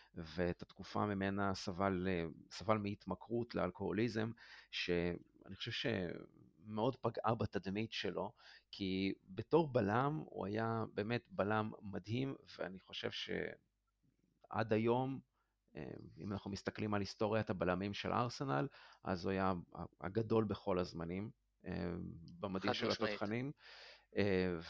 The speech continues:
Speaker 1: וחלק אפילו חושבים שהוא היה גדול השחקנים של ארסנל בכל הזמן. אני אפילו חושב ש-,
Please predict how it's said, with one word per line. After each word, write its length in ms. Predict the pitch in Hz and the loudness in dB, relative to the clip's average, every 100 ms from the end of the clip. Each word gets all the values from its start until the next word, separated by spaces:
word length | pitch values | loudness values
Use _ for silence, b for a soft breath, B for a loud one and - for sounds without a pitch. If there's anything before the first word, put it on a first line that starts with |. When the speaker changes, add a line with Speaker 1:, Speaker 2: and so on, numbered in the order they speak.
| - | 0
Speaker 1:
וחלק 580 | 92 90 - 104 104 | 2 2 0 2 2
אפילו 760 | 101 - 107 98 92 85 82 82 - | 0 -2 0 2 2 2 0 -6 -10
חושבים 280 | - - 104 | -10 -6 -4
שהוא 200 | 95 95 | 0 2
היה 100 | 90 | 4
גדול 280 | 95 107 98 | 2 4 4
השחקנים 720 | 104 - - - 87 107 123 | 2 -4 -10 -6 -4 -2 -2
של 200 | - 127 | -2 0
ארסנל 360 | 127 127 139 | 0 0 -2
בכל 260 | 123 - 123 | -4 0 0
הזמן. 260 | 120 123 110 | 0 0 0
אני 140 | 95 | -2
אפילו 200 | - - | -4 -6
חושב 240 | - - | -4 -4
ש-, 140 | 120 | -2